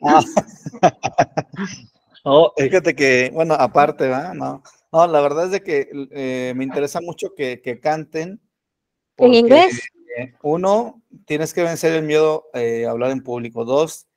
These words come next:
Speaker 1: tienes que mejorar la pronunciación. ¿Y cómo lo
Speaker 2: Mm.
Speaker 1: haces?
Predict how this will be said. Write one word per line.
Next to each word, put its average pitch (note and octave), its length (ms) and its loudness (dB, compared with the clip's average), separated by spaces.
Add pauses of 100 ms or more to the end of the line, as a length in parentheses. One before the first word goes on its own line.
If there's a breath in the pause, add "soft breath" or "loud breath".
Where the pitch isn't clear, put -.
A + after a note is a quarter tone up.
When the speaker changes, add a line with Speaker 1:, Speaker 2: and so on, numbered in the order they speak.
(480)
Speaker 1:
tienes C#3 300 -4
que D3+ 100 -2
mejorar C3 480 2
la C#3 140 0
pronunciación. B2+ 800 -6
¿Y A#3+ 100 -14
cómo C#3 260 -6
lo C#3 120 2
Speaker 2:
Mm. - 20 6
Speaker 1:
haces? D3+ 300 -2